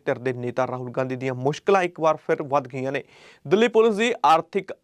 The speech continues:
ਅਪਰਾਧ ਸ਼ਾਖਾ ਈ ਓ ਡਬਲਯੂ ਨੇ ਉਹਨਾਂ, ਭਾਰਤ ਸਰਕਾਰ ਨੇ ਮੈਸੇਜਿੰਗ ਐਪਸ ਬਾਰੇ ਇੱਕ ਆਦੇਸ਼ ਜਾਰੀ ਕੀਤਾ ਹੈ, ਜੋ ਲੱਖਾਂ, ਉਹ,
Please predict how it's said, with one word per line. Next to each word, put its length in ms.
ਅਪਰਾਧ 380
ਸ਼ਾਖਾ 420
ਈ 140
ਓ 100
ਡਬਲਯੂ 340
ਨੇ 240
ਉਹਨਾਂ, 240
ਭਾਰਤ 300
ਸਰਕਾਰ 380
ਨੇ 120
ਮੈਸੇਜਿੰਗ 560
ਐਪਸ 320
ਬਾਰੇ 200
ਇੱਕ 160
ਆਦੇਸ਼ 280
ਜਾਰੀ 200
ਕੀਤਾ 260
ਹੈ, 60
ਜੋ 300
ਲੱਖਾਂ, 460
ਉਹ, 120